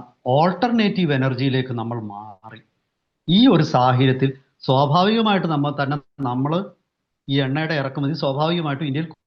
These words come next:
കുറഞ്ഞുകൊണ്ടിരിക്കുന്നു. എന്തായാലും വരും ദിവസങ്ങളിൽ, അപ്പം ആദ്യത്തെ ചോദ്യത്തിലേക്ക് ഞാൻ തിരിച്ചു പോവുകയാണ് ഒരു കൺക്ലൂഷന് വേണ്ടിയിട്ട്. അതായത്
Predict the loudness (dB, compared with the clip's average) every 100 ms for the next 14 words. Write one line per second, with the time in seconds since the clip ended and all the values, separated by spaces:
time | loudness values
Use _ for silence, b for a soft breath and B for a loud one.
0 | -6 -4 -2 -4 -4 -8 -12 _ _ _
1 | _ -8 -2 -2 -2 -6 -6 -6 -6 -6
2 | -6 -6 -4 -4 -6 -8 -4 -4 -2 -4
3 | -4 -2 -2 -2 -2 0 -2 -4 -4 0
4 | 0 0 -2 -4 -6 -8 -8 -8 -6 -8
5 | -12 -16 _ _ _ -2 2 4 4 2
6 | 0 -6